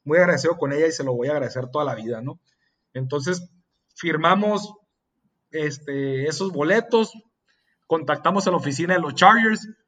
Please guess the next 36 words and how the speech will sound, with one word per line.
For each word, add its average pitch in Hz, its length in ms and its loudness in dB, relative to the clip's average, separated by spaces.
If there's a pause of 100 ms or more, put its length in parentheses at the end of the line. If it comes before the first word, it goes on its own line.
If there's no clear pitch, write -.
(460)
y 143 160 -8
le 151 180 0
dijimos, 165 400 0
"Oye, 214 260 6
pues 180 180 -2
somos 190 260 0
una 190 140 0
empresa 208 440 2
que 185 100 -2
nos 160 120 -4
dedicamos 156 520 -2
a 151 120 0
esto 226 460 2
y 151 160 -6
queremos 160 500 -2
comprar 143 360 0
unos 170 180 0
boletos 135 380 -2
para 147 180 0
llevar 123 180 0
a 147 40 -6
una 156 100 -2
gente", 123 400 -8
¿no? 180 200 -10 (680)
Y, 156 180 -2 (120)
este, - 280 -2
pues, 151 180 -8
¿cuál 180 200 2
empresa? 208 420 2
No 214 80 0
había 208 140 6
nada, 214 320 6
¿no? 233 160 2
O 208 60 0
sea, 135 460 -2 (500)
este, - 380 -2